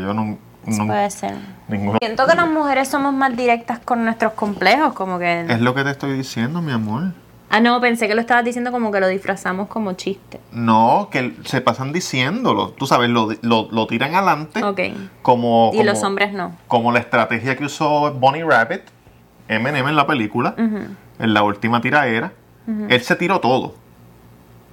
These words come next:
Speaker 1: "Vivo en un trailer.
Speaker 2: Ujú.
Speaker 1: Mi padrastro le da a mi mai.
Speaker 2: Ujú.
Speaker 1: Yo, mi, este se clavó a mi mujer". Pam, pam, pam. Dijo todo al principio.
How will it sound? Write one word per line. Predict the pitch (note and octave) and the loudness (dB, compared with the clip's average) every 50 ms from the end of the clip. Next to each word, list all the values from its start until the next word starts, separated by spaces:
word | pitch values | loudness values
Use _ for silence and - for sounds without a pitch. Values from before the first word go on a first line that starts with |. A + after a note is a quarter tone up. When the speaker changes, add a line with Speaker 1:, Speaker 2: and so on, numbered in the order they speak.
| - - - | -20 -14 -6
Speaker 1:
"Vivo | A#2 A#2 C#3+ D#3+ F3+ F#3+ | 0 2 4 4 4 4
en | F#3+ | 2
un | F#3+ F3 D3+ C#3 | 2 0 -2 0
trailer. | - B2+ A#2 A2 G#2+ G#2 G2 G2+ G#2 - - - - _ _ - | 0 2 2 2 2 0 -2 -6 -8 -10 -14 -18 -20 _ _ -12
Speaker 2:
Ujú. | G#3+ G#3+ G3+ G3+ G3 G3 | -12 -10 -10 -10 -6 -2
Speaker 1:
Mi | B2 C3 C3 | 0 0 4
padrastro | - C#3 B2+ B2+ C3 C3+ C3+ - E3+ E3+ | 4 4 4 4 4 2 2 2 2 2
le | E3 | 4
da | E3 E3 D#3 | 4 4 2
a | |
mi | D3+ D3+ C3+ | 2 0 -2
mai. | B2 A2+ G#2 G2+ F#2+ F2+ F2 - - - - - | 0 0 0 0 0 -4 -8 -12 -16 -20 -18 -14
Speaker 2:
Ujú. | - G2+ F#2+ | -12 -4 2
Speaker 1:
Yo, | A#2 A#2+ C3 D3+ | 4 4 6 4
mi, | D#3 D#3 C#3 F#2+ A2+ B2+ B2+ B2+ B2 A#2 A2+ - - - | 4 0 -4 -6 -4 -2 -2 0 0 -2 -4 -8 -8 -2
este | - C#3 C#3+ C#3+ - F3 | 0 0 0 0 -2 -2
se | - - F3 | 0 0 0
clavó | - D#3+ D#3+ D#3 D3+ D#3 | 2 2 2 2 2 0
a | D3+ | 0
mi | D3+ D3 | -2 -2
mujer". | C#3 B2+ A#2+ A2 A#2 G#2+ G2 - - - - - - - | -2 -2 -2 0 0 0 -2 -2 -4 -10 -14 -14 -4 0
Pam, | C#3+ D3+ E3 F3+ | 0 0 2 2
pam, | F3 D#3 D3 - | 0 0 0 0
pam. | C#3 A#2 A2+ | -2 -2 -2
Dijo | B2 A#2+ - E3+ | 0 0 0 0
todo | - - E3 F#3 F3+ D3 B2+ | 2 2 4 4 4 4 2
al | A#2+ A#2 | 2 0
principio. | - A2+ A2 - - B2 A#2 - - - - - | -2 -4 -4 -2 0 0 0 0 0 -4 -10 -12